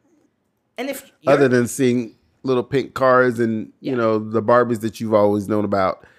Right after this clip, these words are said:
Speaker 2: but I don't know if the movie is for
Speaker 1: It's not for
Speaker 2: a
Speaker 1: children.
Speaker 2: kid.
Speaker 1: It's not for a kid. Unless your kid is, is of the upper echelon and tel-, <laughs> bit of intelligence and maturity for their age. And you have discussions like this with your children. I mean, for me,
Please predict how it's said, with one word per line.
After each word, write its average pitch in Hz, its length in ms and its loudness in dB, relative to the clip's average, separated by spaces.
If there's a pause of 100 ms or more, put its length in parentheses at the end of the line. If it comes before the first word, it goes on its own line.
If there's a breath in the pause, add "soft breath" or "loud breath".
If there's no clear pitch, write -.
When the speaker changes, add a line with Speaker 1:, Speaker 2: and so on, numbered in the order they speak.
(280 soft breath)
Speaker 2:
but 95 220 -2 (100)
I 104 160 -4
don't 101 200 -4
know 113 140 0
if 101 180 -2
the 101 140 0
movie 107 320 0
is 85 180 -2
for 104 540 4 (680)
Speaker 1:
It's 226 160 -6
not 220 160 -2
for - 80 -6
Speaker 2:
a - 40 -2
Speaker 1:
children. 107 340 0
Speaker 2:
kid. 87 80 -14 (120)
Speaker 1:
It's - 100 -16
not 220 140 -2
for 170 100 -6
a 147 60 -8
kid. 139 200 -8 (260 loud breath)
Unless 240 280 2
your 269 140 0
kid 220 340 0
is, 160 280 -6
is 165 220 -2 (100)
of 170 200 -2
the 165 140 -4
upper 214 300 -2
echelon 190 520 -4
and 170 280 -6
tel-, 220 340 -2
<laughs> - 680 -20
bit 247 140 4
of 226 120 2
intelligence 226 640 2
and 190 100 -2
maturity 220 500 0
for 202 120 -8
their 175 200 4
age. 175 280 -2
And 214 160 -4
you 320 120 2
have 311 200 -2
discussions 202 680 -6
like 175 220 -2
this 180 220 -2
with 175 180 -4
your 156 100 -4
children. 147 400 -4 (480 loud breath)
I 240 60 2
mean, 262 140 2
for 226 160 -4
me, 226 680 -6